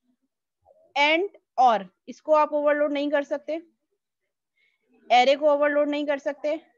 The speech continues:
और conversion operator को भी overload नहीं कर सकते आप, ठीक है। अ, compound statement overload हो जाएंगे आपके पास, but in C sharp these operators are automatically overloaded when the respective binary operator is overloaded।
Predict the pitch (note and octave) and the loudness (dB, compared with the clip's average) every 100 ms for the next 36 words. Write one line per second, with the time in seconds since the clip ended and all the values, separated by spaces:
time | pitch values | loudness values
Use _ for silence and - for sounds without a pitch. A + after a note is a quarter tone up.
0 | _ _ _ _ _ _ _ _ A3 B3+ | _ _ _ _ _ _ _ _ -4 -4
1 | B3+ C4+ B3+ B3+ C#4+ D4+ C4 B3 A#3+ B3+ | -2 -2 -2 -4 -4 -6 -6 -6 -6 -8
2 | B3+ B3+ A#3+ A#3 A#3+ B3+ E4+ - A3+ A3 | -8 -6 -6 -6 -4 -4 -4 -6 -12 -10
3 | G#3 F#3+ - E3 F3+ D#3+ E3 _ _ _ | -10 -12 -14 -20 -16 -16 -16 _ _ _
4 | _ _ _ _ _ _ _ _ _ _ | _ _ _ _ _ _ _ _ _ _
5 | D4+ F4+ E4 A#3+ B3 B3 B3+ A#3+ C4 C4 | -4 0 0 0 0 2 2 0 -2 -2
6 | C4 C#4+ C#4+ - D4 C4+ D#4 C#4+ C#4 C#4 | 0 0 -2 -4 -4 -4 -4 -2 -2 -2
7 | C#4 B3+ A#3 C4 C4+ C#4 C#4 D4 D4 D4+ | -2 -2 -6 -6 -2 -4 -4 -6 -4 -4
8 | B3+ B3+ C4 B3+ C4+ D4 D4 B3+ C4+ C#4 | -4 -8 -8 -10 -8 -4 -4 -4 -8 -2
9 | C4 A#3 B3 B3+ C4 C#4 - A#3 A3+ C4+ | -2 -2 -6 -6 -4 -4 -2 -4 -4 -4
10 | B3+ A#3 B3 C4 G#3+ G#3+ A3+ A#3 A3+ D#4 | -6 -6 -12 -12 -8 -6 -4 -6 -6 -6
11 | G#4 _ _ _ _ D#4 A3+ C4+ C4+ D4 | -8 _ _ _ _ -14 -10 -6 -4 -4
12 | A#3+ - A#3+ A3 C#4 B3 A3+ A3+ A3+ G#3+ | -6 -8 -8 -6 -6 -4 -6 -6 -6 -6
13 | G#3 F#3+ G#3 G#3+ D4 - _ _ F#3+ F3+ | -6 -12 -10 -8 -8 -10 _ _ -16 -14
14 | F3 E3+ D#3+ D#3 | -12 -14 -16 -20